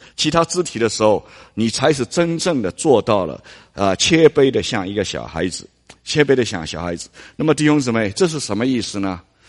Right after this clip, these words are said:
呃，俄国有一位大文豪叫列夫·托尔斯泰，大家听到过他名字吗？他其中写了一个，他有很多大作，他其中有一个小小的寓言故事，叫做《鞋匠马丁》。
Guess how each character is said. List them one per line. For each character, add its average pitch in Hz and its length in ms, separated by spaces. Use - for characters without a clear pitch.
呃， 113 380
俄 196 180
国 165 220
有 139 160
一 131 80
位 156 120
大 160 240
文 120 240
豪 98 240
叫 139 300
列 185 240
夫· 147 340
托 156 240
尔 107 80
斯 117 200
泰， 147 240
大 110 120
家 117 120
听 127 140
到 131 120
过 107 100
他 110 140
名 101 180
字 110 140
吗？ 107 260
他 175 140
其 143 180
中 156 160
写 120 160
了 120 140
一 120 60
个， 113 260
他 151 120
有 151 80
很 113 140
多 127 100
大 131 260
作， 143 300
他 151 120
其 160 180
中 175 160
有 139 80
一 - 20
个 127 140
小 151 380
小 123 260
的 127 120
寓 170 280
言 127 180
故 175 200
事， 123 280
叫 160 160
做 127 360
《鞋 127 400
匠 180 360
马 104 260
丁》。 202 260